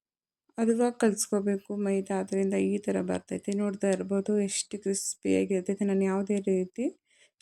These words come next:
ಚಿರೋಟಿ ರವೆ ಆ್ಯಡ್ ಮಾಡಿಲ್ಲ ಇದಕ್ಕೆ, ಬರೀ ಮೈದಾ ಅಷ್ಟೇ ನಾದ್ಕೊಂಡಿರೋದು. ಈ ಥರ ಮೋಲ್ಡಿಂಗ್ ಚಪಾತಿ ಟೈಪ್ ಲಟ್ಸ್ಕೊಂಡು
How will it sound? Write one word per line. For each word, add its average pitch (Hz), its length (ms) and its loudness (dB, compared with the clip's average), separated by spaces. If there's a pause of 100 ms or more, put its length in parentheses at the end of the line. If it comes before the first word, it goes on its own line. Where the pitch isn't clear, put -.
(120)
ಚಿರೋಟಿ 233 420 6
ರವೆ 208 360 2
ಆ್ಯಡ್ 208 340 0
ಮಾಡಿಲ್ಲ 190 440 4 (120)
ಇದಕ್ಕೆ, 175 400 -2 (1500)
ಬರೀ 226 320 4
ಮೈದಾ 220 440 2
ಅಷ್ಟೇ 233 380 2 (3750)
ನಾದ್ಕೊಂಡಿರೋದು. 190 960 -4 (2000)
ಈ 233 140 0
ಥರ 233 240 0
ಮೋಲ್ಡಿಂಗ್ 214 580 2 (100)
ಚಪಾತಿ 196 420 -4
ಟೈಪ್ 196 260 -6
ಲಟ್ಸ್ಕೊಂಡು 196 640 -6